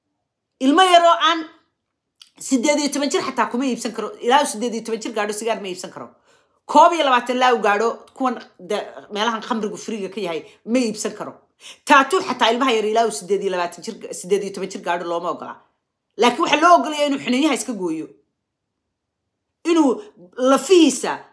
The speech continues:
a, a, a, joojiyo oo, oo, oo lafihiisu halkaa, a, dawooyin la siiyo lafihiisa guriya,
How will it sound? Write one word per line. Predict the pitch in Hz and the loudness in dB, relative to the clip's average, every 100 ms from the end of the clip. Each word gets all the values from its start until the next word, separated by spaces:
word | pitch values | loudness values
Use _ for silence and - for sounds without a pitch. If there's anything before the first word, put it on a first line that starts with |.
| _ _ _ | _ _ _
a, | 214 | 0
a, | 208 214 208 | 2 0 0
a, | 208 - - _ _ | -4 -4 -14 _ _
joojiyo | - 262 247 - 240 269 247 - _ _ | 2 4 4 2 4 4 2 -4 _ _
oo, | 247 | 4
oo, | 262 262 262 | 6 6 6
oo | 262 | 6
lafihiisu | 254 262 349 - | 4 2 0 2
halkaa, | 277 302 277 247 | 0 4 4 4
a, | 226 220 | 0 -4
dawooyin | 196 240 311 311 | 0 2 2 0
la | 233 | -2
siiyo | 220 247 254 | -6 -4 -2
lafihiisa | 226 294 269 - | 0 -2 -2 -2
guriya, | 156 190 196 208 | -6 -6 -2 -2